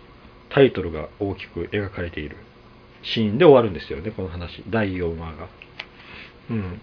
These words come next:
ただ、第四話のタイトルって、タコピーの救済なんですよね。うん。救ってる。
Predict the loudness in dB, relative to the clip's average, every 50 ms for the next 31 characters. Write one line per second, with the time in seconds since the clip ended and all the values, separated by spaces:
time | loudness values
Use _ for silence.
0 | -18 -20 -20 -20 -20 -20 -20 -20 -20 -20 -20 -20 -20 -20 -20 -20 -20 -20 -20 -20
1 | -20 -20 -20 -20 -20 -20 -20 -20 -20 -20 -20 -20 -20 -20 -20 -20 -20 -20 -20 -20
2 | -20 -20 -20 -20 -20 -20 -20 -20 -20 -20 -20 -20 -20 -20 -20 -20 -20 -20 -20 -20
3 | -20 -20 -20 -20 -20 -20 -20 -20 -20 -20 -20 -20 -20 -20 -20 -20 -10 0 6 8
4 | 8 10 12 12 12 12 12 12 10 10 10 6 4 0 -2 -2 -2 -2 -2 -2
5 | -6 -8 -8 -8 -10 -12 -4 -4 -4 -4 -4 -10 -6 -2 -2 -2 -2 -2 -6 -8
6 | -8 -6 0 2 4 4 4 4 4 6 6 8 8 6 4 4 2 0 -4 -8
7 | -10 -10 -10 -14 -16 -16 -20 -20 -20 -20 -20 -20 -20 -20 -20 -20 -20 -20 -20 -20
8 | -20 -20 -20 -20 -16 -12 -10 -8 -8 -8 -10 -12 -16 -20 -20 -20 -20 -20 -20 -20
9 | -20 -20 -20 -20 -20 -20 -20 -20 -20 -20 -20 -20 -20 -20 -20 -20 -20 -20 -20 -18
10 | -16 -12 -12 2 4 4 4 4 0 -6 -8 -8 -8